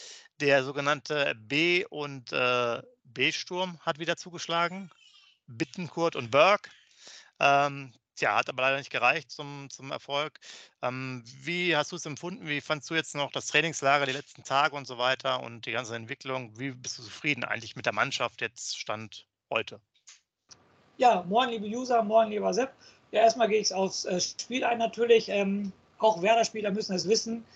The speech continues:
Speaker 2: Ein Spiel dauert so lange, bis der Schiedsrichter abpfeift, ne? Wir haben ja zwei eins geführt und dann in der allerletzten Sekunde das zwei zwei noch gekriegt.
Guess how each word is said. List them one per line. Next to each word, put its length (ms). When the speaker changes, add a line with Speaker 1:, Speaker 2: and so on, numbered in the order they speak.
Speaker 2:
Ein 60
Spiel 280
dauert 300
so 80
lange, 240
bis 160
der 120
Schiedsrichter 460
abpfeift, 460
ne? 120
Wir 100
haben 100
ja 240
zwei 260
eins 200
geführt 420
und 60
dann 140
in 120
der 80
allerletzten 500
Sekunde 420
das 180
zwei 160
zwei 200
noch 140
gekriegt. 380